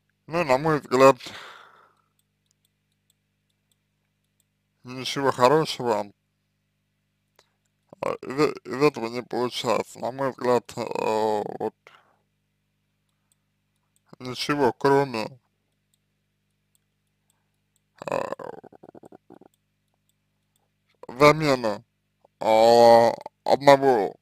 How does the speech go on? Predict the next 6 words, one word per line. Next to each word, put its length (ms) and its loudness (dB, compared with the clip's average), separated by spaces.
программирования 840 0
на 120 -6
другое 400 -6
не 140 -4
происходит. 680 -10
Вот. 260 -20